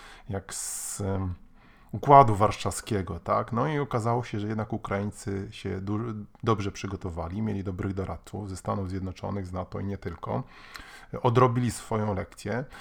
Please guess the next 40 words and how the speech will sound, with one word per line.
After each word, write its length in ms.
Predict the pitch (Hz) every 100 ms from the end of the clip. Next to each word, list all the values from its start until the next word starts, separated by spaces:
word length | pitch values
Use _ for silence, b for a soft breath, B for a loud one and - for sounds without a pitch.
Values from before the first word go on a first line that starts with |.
| B -
Ja 80 | 156
też 200 | 175 160
miałem 220 | 151 143
takie 200 | 143 -
podejrzenie, 600 | - 117 104 95 127 123
muszę 220 | 107 -
wam 160 | 101 98
powiedzieć, 580 | 95 95 98 104 - -
em, 360 | 101 98 95 98
które, 580 | - - 104 101 98 98 - -
em, 300 | 98 95 92
no, 100 | 98 95 - -
w 140 | -
pewnym 280 | - 104 104
sensie 560 | - 107 107 - 101 98 B B -
zostało 360 | - 104 101
poddane 500 | 98 98 95 101 101
wątpliwość 540 | 95 95 - 139 117 92
w 40 |
dwa 100 | 98
tysiące 420 | 85 - 98 -
czternastym 560 | - - 98 101 - 202
roku 260 | 196 -
przy 300 | 117 - 98 98
aneksji 380 | 101 98 - - -
Krymu, 540 | - 120 147 165 110 B B B B
no, 80 | 120
że 140 | 123 127
jednak 400 | 123 120 - -
Ukraińcy 460 | - 107 135 147
to 80 | 131
jest 160 | 104 101 113 -
bardzo 260 | - 120 117
zażarty 540 | 107 104 151 156 -
naród. 400 | 101 90 92 90
No, 60 | 104
wystarczy 440 | 98 98 113 -
spojrzeć 460 | 110 - 104 101 -
na 80 | 104
historię, 720 | - - 104 101 98 95 92